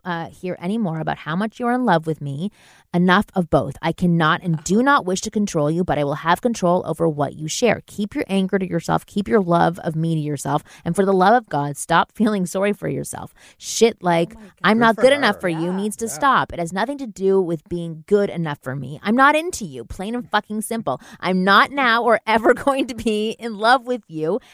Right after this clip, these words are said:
Speaker 1: and I've never, ever played games with you. I've been very clear about what I think and
Speaker 3: Yeah.
Speaker 1: want."
Speaker 3: Good for her.
Speaker 1: Since then, I have let her know I am pulling back <laughs> while I,
Speaker 3: <laughs>
Speaker 1: while
Speaker 3: Wow,
Speaker 1: I
Speaker 3: you think?
Speaker 1: fix, while I fix my issues. And where she is concerned, there seem to be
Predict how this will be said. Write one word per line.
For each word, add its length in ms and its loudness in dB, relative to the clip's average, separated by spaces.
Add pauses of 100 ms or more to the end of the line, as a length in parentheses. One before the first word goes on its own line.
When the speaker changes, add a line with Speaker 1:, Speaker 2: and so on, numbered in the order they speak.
Speaker 1:
and 120 -6
I've 140 4
never, 480 4 (140)
ever 340 2
played 380 -6
games 400 -8
with 80 0 (160)
you. 400 -8
I've 160 -4
been 160 -8
very 340 -2
clear 380 -2
about 280 4
what 300 0
I 240 0
think 320 -8
and 160 -4
Speaker 3:
Yeah. 60 -10
Speaker 1:
want." 400 -4 (160)
Speaker 3:
Good 120 -20
for 100 -20
her. 60 -20
Speaker 1:
Since 360 -2
then, 380 0
I 80 -8
have 160 -10
let 140 -4
her 100 -4
know 260 0
I 80 -8
am 120 -8
pulling 240 -4
back 360 0 (120)
<laughs> 100 -20
while 260 4
I, 840 0 (160)
Speaker 3:
<laughs> 180 -20
Speaker 1:
while 240 2
Speaker 3:
Wow, 0 -
Speaker 1:
I 100 6
Speaker 3:
you 60 2
think? 280 -2
Speaker 1:
fix, 160 -12 (320)
while 140 2
I 100 4
fix 280 -4
my 100 0
issues. 520 -2
And 140 -6
where 160 -2
she 140 -4
is 100 -6
concerned, 560 -4
there 140 -2
seem 280 -8
to 120 -6
be 360 -8